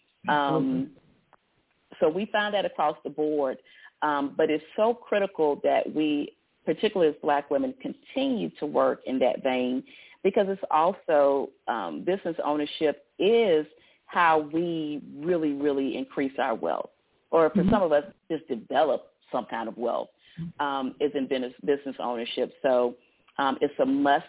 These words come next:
Speaker 1: that we have to do, and helping people do it, um, and helping them fill in the gaps with their capacity,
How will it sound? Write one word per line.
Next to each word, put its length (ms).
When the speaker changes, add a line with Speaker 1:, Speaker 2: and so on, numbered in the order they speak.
Speaker 1:
that 120
we 140
have 280
to 80
do, 440
and 160
helping 460
people 360
do 340
it, 200
um, 580
and 240
helping 440
them 140
fill 220
in 140
the 100
gaps 420
with 100
their 140
capacity, 800